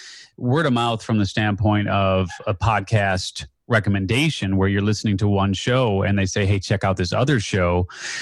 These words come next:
that certainly is going to, to be the highest con-, conversion mechanism that you can leverage, because ultimately people who listen to podcasts listen to podcasts. So I would need more data around what it means when you talk about word of mouth. But from,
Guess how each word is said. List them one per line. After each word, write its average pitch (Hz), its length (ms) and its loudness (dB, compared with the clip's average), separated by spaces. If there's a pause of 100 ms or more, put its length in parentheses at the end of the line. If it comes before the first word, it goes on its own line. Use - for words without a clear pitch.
(220)
that 127 260 2
certainly 110 380 0
is 95 140 0
going 98 520 2
to, 92 580 0
to 98 140 -4
be 101 200 2
the 90 120 0
highest 107 880 -2 (140)
con-, 107 220 -4
conversion 104 560 0
mechanism 92 460 0
that 92 120 2
you 95 160 0
can 90 160 -4
leverage, 95 540 0 (360)
because 117 280 0
ultimately 113 440 0
people 110 280 0
who 107 100 4
listen 101 240 0
to 95 60 -2
podcasts 101 640 0
listen 95 240 0
to 92 60 0
podcasts. 127 760 -2 (280)
So 127 580 -2
I 127 120 0
would 139 160 2
need 120 260 2
more 110 240 2
data 104 300 0
around 101 420 4
what 101 100 2
it 95 120 -2
means 110 340 0
when 101 120 2
you 95 80 2
talk 95 240 0
about 95 240 2
word 90 280 2
of 82 100 -4
mouth. 117 380 0
But 104 160 -2
from, 98 280 0